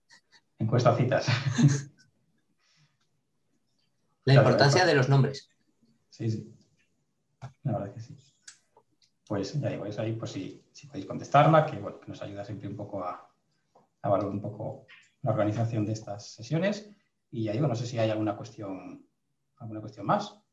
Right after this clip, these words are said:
Speaker 1: Si no, pues vamos cerrando, que, bueno, ya se nos, se nos alargó.
Speaker 2: Sí, sí, no pensaba que alargásemos tanto. Es que
Speaker 1: Se nos alargó. No, pero eso está bien, que sí que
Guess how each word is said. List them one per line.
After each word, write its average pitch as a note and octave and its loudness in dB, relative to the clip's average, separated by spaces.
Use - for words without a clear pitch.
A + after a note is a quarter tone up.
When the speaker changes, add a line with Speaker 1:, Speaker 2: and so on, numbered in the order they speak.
Speaker 1:
Si - -16
no, A2 -6
pues B2 -2
vamos A2+ 2
cerrando, D#3 0
que, G2 -8
bueno, E3 -6
ya - -8
se - -8
nos, A#2 -4
se - -8
nos G#2 -2
alargó. A2 -2
Speaker 2:
Sí, F3 4
sí, F3+ 2
no D3 4
pensaba E3+ 4
que B2 6
alargásemos B2 6
tanto. E3 0
Es C3+ 2
que E3 6
Speaker 1:
Se C3 2
nos A2+ 0
alargó. A2+ -4
No, C3 2
pero C#3 4
eso A#2 0
está B2 6
bien, C#3 6
que A2+ 0
sí - -2
que - -12